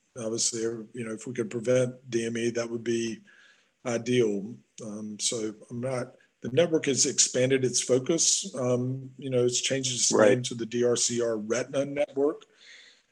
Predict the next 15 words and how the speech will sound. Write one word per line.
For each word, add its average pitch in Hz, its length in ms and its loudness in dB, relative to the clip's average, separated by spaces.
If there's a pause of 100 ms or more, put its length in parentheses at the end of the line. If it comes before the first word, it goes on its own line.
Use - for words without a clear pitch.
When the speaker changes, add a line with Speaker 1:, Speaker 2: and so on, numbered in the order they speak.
(160)
Speaker 1:
And, 123 720 2
um, 123 540 0
lately, 139 380 4
a 127 80 6
lot 127 240 6
of, 123 180 6 (160)
uh, 120 400 0 (240)
energy 123 360 -2
has 117 120 0
been 117 380 -8
looking 123 340 -6
at 113 100 -8
other 120 420 0
retinal 120 360 -4
diseases. 123 840 -8